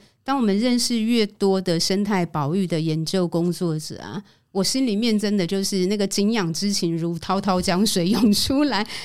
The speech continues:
因为你们真的要花好多，就是当我们在看，譬如说一些文章或者是一些纪录片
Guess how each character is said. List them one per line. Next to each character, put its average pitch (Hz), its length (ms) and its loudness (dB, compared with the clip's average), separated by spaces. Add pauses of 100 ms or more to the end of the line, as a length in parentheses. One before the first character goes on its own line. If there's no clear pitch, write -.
因 359 140 6
为 392 100 6
你 302 80 6
们 254 160 0
真 320 140 0
的 349 80 2
要 330 100 0
花 311 240 -2 (460)
好 202 300 0
多， 254 180 0
就 339 140 0
是 359 120 4 (280)
当 330 180 2
我 226 100 2
们 180 160 0
在 240 140 -2
看， 240 260 -2 (120)
譬 233 100 -2
如 196 180 -2
说 196 200 -2
一 214 80 -2
些 190 240 -2
文 160 280 -2
章 151 440 -2
或 208 160 -2
者 165 180 -6
是 190 160 -4
一 180 160 -4
些 170 480 -4
纪 202 220 -4
录 196 140 -2
片 131 380 -6